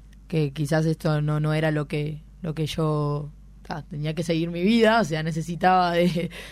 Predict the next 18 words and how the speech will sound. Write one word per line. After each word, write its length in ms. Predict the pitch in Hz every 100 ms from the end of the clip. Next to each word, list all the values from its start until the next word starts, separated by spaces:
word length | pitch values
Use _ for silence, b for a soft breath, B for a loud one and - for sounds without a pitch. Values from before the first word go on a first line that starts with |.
| B
de 80 | 202
otras 240 | 196 202 -
cosas, 260 | - 202
y 40 | 185
empecé 220 | 180 202
a 20 |
buscar 240 | 190 202
trabajo, 280 | 190 185 220
me 120 | 185
salió 240 | 170 165 180
la 120 | 175
propuesta 360 | 170 170 175 160
para 180 | 160
irme 220 | 160 170 170
para 180 | 160
Portugal, 540 | 151 165 151 160 175 190
entonces 380 | 160 160 156 147
ahí 340 | 156 165 156